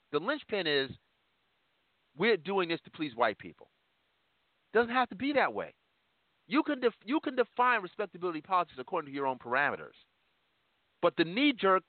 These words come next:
definition is always, "You're just doing this, you're just dressing this way,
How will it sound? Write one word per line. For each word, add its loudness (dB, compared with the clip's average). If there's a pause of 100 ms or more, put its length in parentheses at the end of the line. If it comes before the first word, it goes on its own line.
(340)
definition -2
is -8 (100)
always, 0 (600)
"You're 2
just 0
doing 0
this, -6 (600)
you're -4
just 0
dressing 0
this -8
way, 0